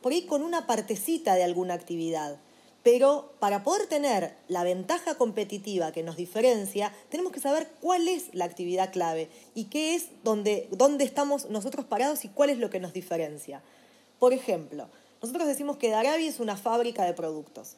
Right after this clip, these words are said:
Entonces, claramente, podemos decir, fabricamos productos.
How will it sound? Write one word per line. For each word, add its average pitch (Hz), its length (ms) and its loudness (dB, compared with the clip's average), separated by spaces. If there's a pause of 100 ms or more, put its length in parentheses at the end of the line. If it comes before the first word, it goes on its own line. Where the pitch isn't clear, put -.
(120)
Entonces, 214 320 -4
claramente, 285 760 0 (380)
podemos 208 280 0
decir, 277 260 -2
fabricamos 196 540 2
productos. 156 580 -6